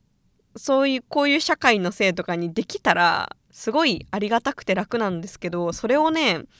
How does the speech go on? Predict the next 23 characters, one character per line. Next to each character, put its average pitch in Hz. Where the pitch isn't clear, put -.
許 254
し -
て 277
く 214
れ 208
な 233
い 285
ん 277
で 196
す -
よ、 240
ア 226
ド 220
ラ 240
ー -
心 254
理 220
学 -
は。 175
て 247
め 294
え 311
だ、 302